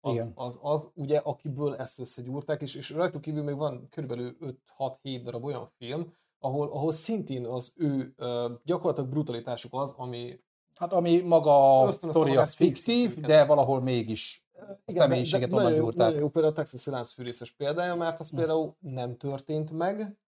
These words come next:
Speaker 2: Csak volt
Speaker 1: viszont
Speaker 2: egy alapja.
Speaker 1: viszont az Ed Gein, az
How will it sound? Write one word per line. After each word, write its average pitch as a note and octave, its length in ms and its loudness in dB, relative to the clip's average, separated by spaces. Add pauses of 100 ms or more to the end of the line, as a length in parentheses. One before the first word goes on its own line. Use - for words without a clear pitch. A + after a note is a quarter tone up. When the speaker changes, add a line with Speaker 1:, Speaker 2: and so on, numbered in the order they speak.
(180)
Speaker 2:
Csak E3+ 220 2
volt D#3+ 180 8
Speaker 1:
viszont - 80 4
Speaker 2:
egy C#3 120 0
alapja. A2+ 500 2
Speaker 1:
viszont D#3+ 380 -4
az D3 180 -8
Ed C3+ 180 -8
Gein, E3 260 0
az D3+ 180 -6